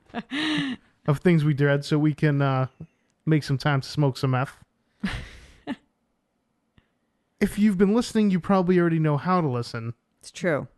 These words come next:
Speaker 2: But either way, there's multiple ways to get a hold of this show.
Speaker 1: In case it was an accident, somebody thrust us upon
Speaker 2: Could you
Speaker 1: you.
Speaker 2: imagine just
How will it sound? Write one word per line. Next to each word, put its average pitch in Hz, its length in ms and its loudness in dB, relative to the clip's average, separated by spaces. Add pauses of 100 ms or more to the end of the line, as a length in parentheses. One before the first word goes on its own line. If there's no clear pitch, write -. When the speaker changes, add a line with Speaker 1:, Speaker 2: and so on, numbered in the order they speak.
(100)
Speaker 2:
But 165 200 0
either 185 240 4
way, 196 240 0
there's 160 240 0
multiple 170 420 0
ways 156 280 0
to 143 60 -10
get 151 140 -2
a 139 60 0
hold 147 200 0
of 131 60 -4
this 131 140 0
show. 156 340 -4
Speaker 1:
In 202 140 0
case 202 320 0
it 165 80 -4
was 160 140 -2
an 151 100 -4
accident, 143 680 -6
somebody 147 360 -6
thrust 160 720 -2
us - 180 -12
upon 135 360 -8
Speaker 2:
Could 185 100 6
you 285 60 4
Speaker 1:
you. 302 40 4
Speaker 2:
imagine 202 420 2
just 175 240 -2